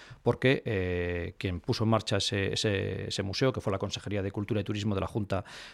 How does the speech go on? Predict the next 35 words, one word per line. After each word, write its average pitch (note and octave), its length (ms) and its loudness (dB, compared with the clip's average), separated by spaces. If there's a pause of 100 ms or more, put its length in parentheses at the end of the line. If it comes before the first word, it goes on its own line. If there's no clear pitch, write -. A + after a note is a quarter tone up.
de B2+ 80 4
Castilla - 240 4
y B2 40 8
León, C3+ 160 6
se C3 100 2
dio A#2 160 6
cuenta C3 400 6
de A2+ 120 2
que A2 80 0
había G#2 160 2
que B2 100 4
poner A#2+ 200 2
en A#2+ 80 4
valor A#2+ 340 6
esa B2+ 140 -2
historia A#2 220 2
tan A2 160 4
singular A2+ 400 2
que A2 60 0
os - 100 -2
he A2 40 0
contado, A2 440 2
de B2+ 60 2
la, G2+ 260 -2 (240)
os G#2 120 -8
he - 40 -4
contado F2+ 340 -2
muy G2 160 -4
aceleradamente, F#2 720 -2 (400)
de B2 160 6
la A2 120 6
Ferrería A#2+ 320 4
de A#2+ 80 8
San G2+ 180 0
Blas. G2 380 2